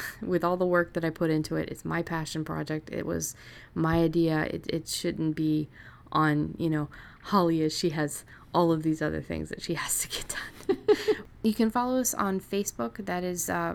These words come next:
pretty much the only social media app that we actually are, you know, present on and, and interact with people on, 'cause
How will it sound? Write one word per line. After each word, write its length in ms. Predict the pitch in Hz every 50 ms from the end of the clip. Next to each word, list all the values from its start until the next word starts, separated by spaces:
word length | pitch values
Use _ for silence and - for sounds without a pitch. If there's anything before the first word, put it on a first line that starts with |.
| -
pretty 200 | - - 196 185
much 240 | 185 180 175 170 -
the 80 | - 180
only 180 | 175 175 170
social 320 | 165 - 185 175 165 - 170
media 640 | 170 165 165 165 165 165 165 165 160 165 160 - -
app 220 | - - 165 - -
that 200 | - 165 - - 196
we 320 | 170 170 165 165 170 - -
actually 680 | - - 165 165 - - 180 170 165 160 160 160 165 - - -
are, 320 | - 170 165 160 - - - - -
you 100 | - 190
know, 140 | 170 156 151
present 340 | 151 - - 165 156 160 160
on 160 | 160 160 156
and, 260 | 156 156 156 156 -
and 280 | - 165 160 156 156 - -
interact 380 | 170 170 165 165 160 165 -
with 160 | - 156 - -
people 180 | 165 165 165
on, 220 | 160 156 156 156 156
'cause 220 | - 156 156 -